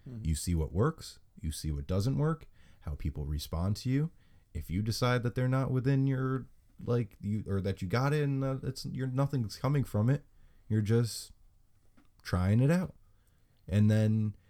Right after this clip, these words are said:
Speaker 2: eventually you start to see the ones that do work, and then you just stop caring about whether or not it's a pretty girl or an ugly girl or, like, a fat girl or, like, a tall girl or, like, a short girl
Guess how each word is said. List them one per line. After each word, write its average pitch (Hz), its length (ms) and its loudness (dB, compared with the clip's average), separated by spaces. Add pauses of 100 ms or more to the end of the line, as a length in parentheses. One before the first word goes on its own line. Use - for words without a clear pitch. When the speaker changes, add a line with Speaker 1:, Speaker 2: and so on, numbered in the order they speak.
(100)
Speaker 2:
eventually 104 720 2 (220)
you 95 100 2
start 110 300 0
to 98 60 -4
see 117 180 0
the 104 100 0
ones 110 200 0
that 101 140 0
do 139 180 0
work, 113 340 0 (160)
and 101 160 0
then 104 300 0 (440)
you 104 120 0
just 101 400 0 (120)
stop - 540 -4
caring 110 420 2
about 87 320 0
whether 90 320 0
or 87 60 2
not 87 320 0
it's 80 200 -4
a 76 320 -2 (540)
pretty 98 280 0
girl 92 520 0
or 82 180 -2
an 78 100 -2
ugly 85 280 0
girl 78 520 -2
or, 80 120 -2
like, 78 320 -2
a - 60 -10
fat 92 360 -6
girl 87 520 -2
or, 76 60 -6
like, 73 160 -6
a 73 140 -14
tall 98 300 -2
girl 90 300 -2
or, 85 200 -2
like, 71 140 -12
a 73 100 -12
short 95 360 -4
girl 90 420 -2